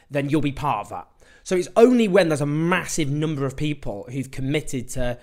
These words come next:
to not paying their energy bills. It's basically an energy bill strike. So rather than just waiting for or l-, allowing or encouraging individuals to do it on their own steam,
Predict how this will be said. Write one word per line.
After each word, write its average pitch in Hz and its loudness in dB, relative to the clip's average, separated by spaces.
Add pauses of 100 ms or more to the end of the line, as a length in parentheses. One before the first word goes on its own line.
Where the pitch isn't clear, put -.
(260)
to - -4
not 139 -4
paying 127 -4
their 131 -6
energy 190 0
bills. 107 -10
It's 208 -2
basically 233 0
an 156 -4
energy 170 -2
bill 143 -2
strike. 147 -4 (400)
So - 2
rather 233 6
than 208 6
just 175 -2
waiting 156 2
for 139 0
or 147 -4
l-, 147 0
allowing 151 2 (160)
or 143 0
encouraging 156 4
individuals 151 0
to 135 -10
do 120 -4
it 120 -4
on 143 -4
their 143 0
own 131 -2
steam, 123 -2